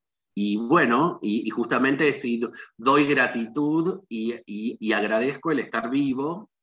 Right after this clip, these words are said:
que, que, que casi no lo estaba, y que no es poco, ¿no? Y a partir de conectarme con, con, con eso, como,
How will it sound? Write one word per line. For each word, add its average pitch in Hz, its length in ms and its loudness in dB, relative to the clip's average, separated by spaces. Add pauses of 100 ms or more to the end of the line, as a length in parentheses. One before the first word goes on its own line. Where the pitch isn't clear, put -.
(180)
que, 95 240 -8
que, 95 260 -10
que 90 320 -10
casi 104 280 -12
no 98 100 -8
lo 98 80 -6
estaba, 113 680 -6 (300)
y 101 140 -4
que 110 120 -2
no 131 60 -2
es 131 80 -8
poco, 113 260 0
¿no? 117 120 0
Y 131 100 2
a - 80 -2
partir 131 280 -2
de 185 120 -2
conectarme 151 520 -4
con, 123 200 -12 (1000)
con, 104 240 -12
con 117 160 -10
eso, 135 180 -12
como, 107 380 -10